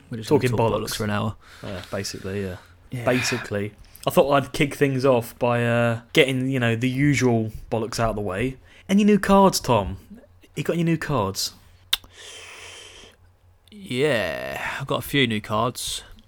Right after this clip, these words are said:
Speaker 2: What you got, mate?
Speaker 1: So I'm, I think I've mentioned before, but I'm doing these promotional cards.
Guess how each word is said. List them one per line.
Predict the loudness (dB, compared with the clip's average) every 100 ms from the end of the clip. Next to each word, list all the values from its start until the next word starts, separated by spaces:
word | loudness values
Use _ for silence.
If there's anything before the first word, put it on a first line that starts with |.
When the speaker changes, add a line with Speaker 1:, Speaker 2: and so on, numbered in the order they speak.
| -6
Speaker 2:
What | -4
you | 0
got, | -2 -2
mate? | -8 -10 -12 -12 -16 -20 _
Speaker 1:
So | -4 -2
I'm, | -2 -4 -12 -20
I | -6
think | -2
I've | -2
mentioned | -2 -4 -4
before, | -6 -2 -2
but | -2
I'm | -6
doing | -4 -4
these | -4 -4
promotional | -4 0 2 2 -2
cards. | 0 0 0 -2 -8